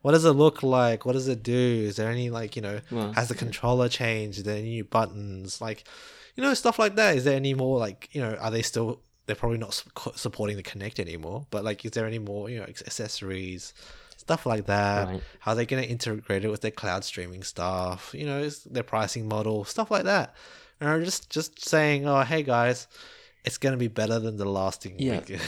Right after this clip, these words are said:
Speaker 1: we, <laughs> we sold." I'm just like, "Well, yeah."
Speaker 2: Yeah, I think
Speaker 1: No
Speaker 2: this
Speaker 1: shit.
Speaker 2: year for both of,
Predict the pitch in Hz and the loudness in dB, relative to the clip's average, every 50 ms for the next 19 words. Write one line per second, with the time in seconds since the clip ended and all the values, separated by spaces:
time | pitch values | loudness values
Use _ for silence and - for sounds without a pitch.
0 | 90 92 131 120 110 110 110 110 104 - - 95 90 92 98 - - 123 123 113 | -4 -4 -4 -4 -4 -4 -6 -6 -6 -4 -4 -4 -6 -6 -8 -8 -6 -6 -6 -6
1 | 110 - - 104 101 95 95 - - _ _ _ _ 139 127 113 110 - - - | -6 -8 -6 -6 -6 -6 -6 -10 -14 _ _ _ _ -6 -4 -4 -4 -4 -6 -8
2 | 110 101 90 78 - - - - _ - - - _ - 196 185 160 147 139 135 | -6 -4 -4 -4 -6 -8 -14 -20 _ -20 -20 -16 _ 10 12 12 12 12 10 6
3 | 139 - - 165 156 - - 135 123 - - - 123 117 113 113 113 104 - - | 4 4 2 0 0 2 2 2 2 2 2 0 2 2 2 2 0 0 0 0
4 | 113 101 - 113 107 101 101 110 107 104 98 98 - - - - | 0 0 2 2 0 2 2 0 0 0 0 -2 -6 -12 -20 -20